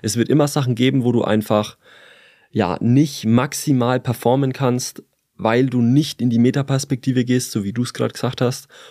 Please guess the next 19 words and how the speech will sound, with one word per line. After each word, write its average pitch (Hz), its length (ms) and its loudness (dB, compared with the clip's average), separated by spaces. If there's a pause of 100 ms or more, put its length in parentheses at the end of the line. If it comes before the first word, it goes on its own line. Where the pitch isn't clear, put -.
(100)
und 110 180 0
mal 101 120 -2
von - 180 -6
außen 117 360 0
drauf 110 260 0
schaust 117 340 -2
und 104 100 -8
wirklich 98 320 -8
an 107 140 0
der 104 80 2
Praxis - 400 -8
arbeitest. - 460 -8
Und 98 80 -4
deswegen 101 320 -2
das 98 100 -6
einfach 104 220 -2
nochmal 104 260 0
als 92 140 -4
Definition. 127 640 -2